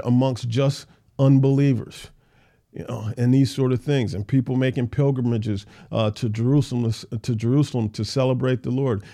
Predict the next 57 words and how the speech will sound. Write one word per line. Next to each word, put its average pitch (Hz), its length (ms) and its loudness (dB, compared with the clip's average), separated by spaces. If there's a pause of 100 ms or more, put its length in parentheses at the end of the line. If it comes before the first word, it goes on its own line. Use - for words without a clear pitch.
(120)
as 110 160 -2
we 117 60 -2
see 127 180 -2
Jesus' 123 580 0
feet - 360 0
being 117 240 2
placed 127 360 -2
on 117 140 -2
the 120 80 -2
Mount 120 240 -2
of 117 80 -4
Olives. - 460 -6 (360)
It 113 80 -10
said, 123 280 -6 (100)
uh, 123 60 -8 (280)
this 135 220 -2
is 135 140 0
what's 139 200 -2
going 139 300 -2
to 127 160 -4
happen. 143 400 -4 (580)
Now, - 60 -8
you 101 160 -2
have 113 280 2
a 110 140 0
choice 160 360 0
to 131 100 -2
believe 123 360 2
it 113 100 0
or 110 60 0
not, 156 400 -4 (280)
but 104 100 2
I 117 80 4
believe 127 360 4
the, 113 220 4
the 110 160 0
word 131 280 6
has 120 120 2
made 135 220 2
a 123 60 -2
compelling 127 500 -2
case 170 360 0
with 113 200 -4
regard 113 400 -2
to 123 100 -4
the 113 160 0
accuracy 113 600 -2
of 117 80 0
the 110 80 -2
prophecies 104 680 -4
coming 110 320 -2
from 110 200 -6
the 113 80 -4
prophets - 440 -6
of 104 100 -6
the 92 100 -8
Lord. 117 300 -6